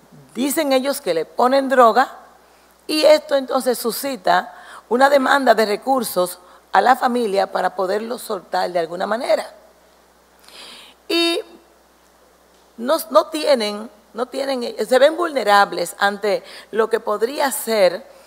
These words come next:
eh, la aplicación de una justicia que realmente satisfaga lo que es su propia condición. En este drama humano está el elemento fundamental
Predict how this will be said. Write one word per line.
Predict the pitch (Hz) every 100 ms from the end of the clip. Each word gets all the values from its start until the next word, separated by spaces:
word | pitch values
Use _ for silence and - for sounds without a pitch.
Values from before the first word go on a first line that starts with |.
| - - _
eh, | 190 196 196
la | 202
aplicación | 202 220 202 214 254
de | 247
una | 240
justicia | 226 - 247 233 - 185 185 - - - -
que | 214 208
realmente | 226 254 254 254 233
satisfaga | 214 214 208 190 - 247 240
lo | 196 190
que | 202
es | 196
su | 214
propia | 175 202 202 202
condición. | - 175 170 - - - - _ _ - - -
En | - 202
este | 262 - 320
drama | 285 269 262
humano | 247 247 247 240 -
está | 196 - - 180 160 - - -
el | 190
elemento | 208 208 262 277
fundamental | 233 254 240 226 196 214 190 170